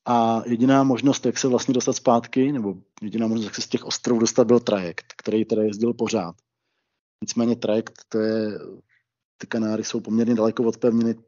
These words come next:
ta cesta tím trajektem trvá skoro tři dny, nebo dva a půl dne, nebo prostě dva dny určitě. Tak, eh, tak to jako byla jediná možnost, jak se z těch Kanárských ostrovů dostat.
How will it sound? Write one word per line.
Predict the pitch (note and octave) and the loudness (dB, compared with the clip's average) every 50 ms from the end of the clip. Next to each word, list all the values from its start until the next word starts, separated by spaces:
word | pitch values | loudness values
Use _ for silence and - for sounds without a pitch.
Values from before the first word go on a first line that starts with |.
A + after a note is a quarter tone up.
| _ _ | _ _
ta | _ A#2+ G#2 | _ -6 -4
cesta | - A2+ A2 - A#2+ | -4 -6 -4 -4 -4
tím | - - A#2+ G#2+ | -4 -2 -4 -2
trajektem | - A2 A2 G#2+ - A#2+ A2+ | 0 -2 -2 -2 -2 -4 -6
trvá | A2 A#2 A2 A2+ A2 A2+ A2+ | -4 -4 -4 -4 -4 -4 -4
skoro | - - - - - _ _ _ _ _ _ _ - A#2 G#2+ A2 A2 | -4 -6 -6 -8 -12 _ _ _ _ _ _ _ -10 -8 -8 -8 -8
tři | A2 - - B2 | -8 -6 -6 -6
dny, | A2 A2 A2 A2 | -6 -6 -6 -6
nebo | A2+ A2 G#2 G#2+ | -6 -6 -6 -6
dva | G#2 G#2+ G#2+ G#2 | -6 -4 -4 -6
a | G#2 | -6
půl | - - A#2 A#2 A#2 | -8 -10 -8 -6 -4
dne, | A2+ A2 G#2+ G#2+ G#2+ A2 | -4 -2 -4 -2 -4 -4
nebo | G#2+ G2 F#2+ F#2+ - _ _ _ _ | -6 -8 -8 -14 -18 _ _ _ _
prostě | _ - - - - G#2+ | _ -18 -16 -14 -12 -12
dva | G2 F2+ G#2 G2 | -8 -8 -8 -4
dny | F#2+ A2+ A2 | -4 -4 -6
určitě. | G2+ - - - A#2 - - B2 B2 B2 - _ _ _ - - - - - - - - - - - _ _ _ _ _ | -6 -8 -6 -6 -6 -2 -2 -2 -2 -2 -6 _ _ _ -20 -20 -20 -20 -20 -20 -20 -20 -20 -20 -20 _ _ _ _ _
Tak, | - A#2+ A2+ - _ - - | -8 -8 -8 -8 _ -8 -4
eh, | A#2+ A#2 A2+ A2 A2 A2 G#2+ A2 A2 A2 A2 G#2+ - _ _ | -2 -2 0 -2 -2 -2 -4 -4 -6 -8 -10 -12 -14 _ _
tak | - A2 - _ _ _ - - - _ | -16 -16 -16 _ _ _ -20 -20 -14 _
to | - A#2 G2 - | -10 -10 -8 -6
jako | C3+ A#2+ - - B2+ | -6 -6 -4 -4 0
byla | A#2+ C3 C3 B2+ | 2 4 4 6
jediná | B2 A#2+ B2 C#3 C#3 C#3 | 4 4 6 6 6 6
možnost, | C3+ B2 A#2 C#3 - - - | 4 4 4 4 2 4 2
jak | B2+ - | 0 0
se | - - | 0 -2
z | - | -2
těch | - G#2 - | -2 -2 -2
Kanárských | - B2 A#2 A#2+ A#2 - - C#3+ - | 0 0 0 0 0 0 -2 -2 -2
ostrovů | B2+ - - - C3+ C3+ D3 D3 | -4 -6 -4 -2 -2 0 0 0
dostat. | C3 A2+ - - - - G2+ F#2+ G2 | 0 -2 -2 -4 -4 -4 -4 -4 -4